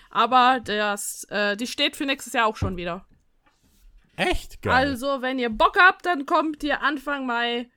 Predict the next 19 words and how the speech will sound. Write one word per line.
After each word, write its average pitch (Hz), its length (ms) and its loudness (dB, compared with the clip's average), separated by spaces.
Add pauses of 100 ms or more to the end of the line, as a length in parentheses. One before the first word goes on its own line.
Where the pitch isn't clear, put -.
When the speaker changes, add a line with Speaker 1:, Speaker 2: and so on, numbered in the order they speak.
(280)
Speaker 1:
Die 208 80 -10
werden 220 240 -2
dann 226 140 -4
wahrscheinlich 214 500 -6
noch, 214 220 -6
also 190 320 -8
wirklich - 260 -14
die - 100 -10
erste 202 300 -6
Woche 208 240 -8
Mai, 196 420 -6 (560)
äh, 196 280 -4
kommt 392 240 -6
ihr 302 80 -6
doch 254 160 -8
mal 185 200 -4
vorbei 427 420 -6 (580)
in 226 180 -12
Vorarlberg. 196 720 -8